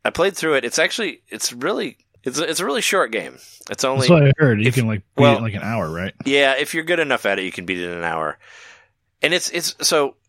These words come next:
Speaker 1: I'm kinda divided on this game. Like, there's a lot of things that I really, really like about the game.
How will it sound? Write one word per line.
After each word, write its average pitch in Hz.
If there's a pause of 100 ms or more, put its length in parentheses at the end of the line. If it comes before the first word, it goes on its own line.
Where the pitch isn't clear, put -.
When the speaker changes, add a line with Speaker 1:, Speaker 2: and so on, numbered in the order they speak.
Speaker 1:
I'm 160
kinda 269
divided 120
on 92
this 87
game. 78
Like, 101
there's 131
a 143
lot 160
of 156
things 156
that 143
I 123
really, 107
really 113
like 98
about 123
the 143
game. 143